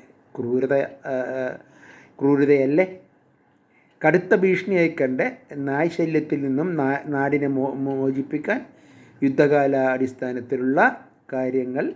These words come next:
നടപടികളാണ് വേണ്ടതെന്നുള്ള കാര്യത്തിൽ യാതൊരു സംശയവുമില്ല. നായയുടെ കടിയേറ്റ് പേവിഷ, ആ, പ്രതിരോധ വാക്സിൻ എടുത്തിട്ടും മരണങ്ങൾ ഉണ്ടാവുന്നത് നടുക്കമുണ്ടാക്കുന്ന അവസ്ഥയാണ്. ഇപ്പോഴുമുണ്ടായ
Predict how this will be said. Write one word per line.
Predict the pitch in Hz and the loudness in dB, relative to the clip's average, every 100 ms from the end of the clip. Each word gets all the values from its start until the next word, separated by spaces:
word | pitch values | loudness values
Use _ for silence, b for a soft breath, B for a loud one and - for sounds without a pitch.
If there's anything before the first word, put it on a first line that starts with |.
| - | -6
നടപടികളാണ് | 135 127 127 127 131 131 127 127 | -4 -2 0 2 2 2 0 -4
വേണ്ടതെന്നുള്ള | 120 127 123 123 123 123 123 123 | -4 -6 -4 -4 -4 -6 -4 -4
കാര്യത്തിൽ | 120 120 120 - - | -4 -6 -8 -6 -4
യാതൊരു | 120 117 113 | -2 -4 -8
സംശയവുമില്ല. | 113 113 - 117 113 113 110 - B B B B B B B | -12 -14 -12 -10 -10 -10 -12 -14 B B B B B B B
നായയുടെ | 160 175 220 233 226 202 | 4 6 6 4 4 4
കടിയേറ്റ് | 165 208 208 - 139 - _ _ _ - | 4 6 4 4 -8 -10 _ _ _ -4
പേവിഷ, | 160 196 202 - 226 - - b b b b b b - | 2 2 2 2 2 0 -12 b b b b b b 2
ആ, | 160 | 2
പ്രതിരോധ | 156 170 202 208 208 | 4 4 6 6 6
വാക്സിൻ | 180 165 156 196 180 | 4 4 2 0 2
എടുത്തിട്ടും | 156 156 - 208 254 226 | 2 0 0 0 0 2
മരണങ്ങൾ | 190 165 170 165 | 2 4 4 4
ഉണ്ടാവുന്നത് | 151 147 147 147 147 135 123 - | 4 4 4 2 0 0 -2 -6
നടുക്കമുണ്ടാക്കുന്ന | 131 127 123 - 151 135 127 117 123 120 | -6 -4 -6 -4 -4 -2 -4 -4 -8 -8
അവസ്ഥയാണ്. | 117 113 - 110 104 104 - | -8 -10 -12 -14 -12 -14 -10
ഇപ്പോഴുമുണ്ടായ | 156 - 156 160 160 151 156 156 | -10 2 4 4 2 2 4 4